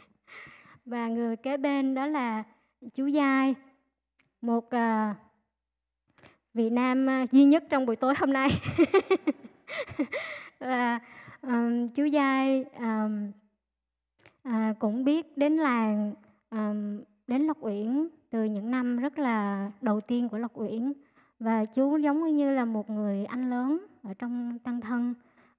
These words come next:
À, sống với thầy, với sư cô cần cái gì thì chú cũng sẵn sàng giúp.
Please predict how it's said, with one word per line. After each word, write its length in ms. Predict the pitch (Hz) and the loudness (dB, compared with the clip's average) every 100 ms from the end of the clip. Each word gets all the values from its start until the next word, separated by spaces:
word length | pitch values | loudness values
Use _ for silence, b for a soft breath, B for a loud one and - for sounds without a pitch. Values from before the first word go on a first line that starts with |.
| - | -8
À, 420 | 214 208 202 196 208 | -6 -4 -4 -6 -8
sống 240 | 226 240 | -6 -2
với 100 | 277 | -2
thầy, 240 | 285 269 214 | -2 -2 -4
với 100 | 226 | -6
sư 140 | - - | -8 -6
cô 180 | 240 240 | -4 -4
cần 260 | 240 214 202 | -4 -4 -4
cái 140 | 233 | -4
gì 220 | 247 220 202 | -2 -4 -4
thì 320 | 208 190 185 _ _ _ | -6 -6 -8 _ _ _
chú 180 | 247 262 | -4 -4
cũng 140 | 262 240 | -4 -10
sẵn 240 | 175 214 | -10 -10
sàng 300 | 254 214 196 | -6 -4 -2
giúp. 120 | 277 | -2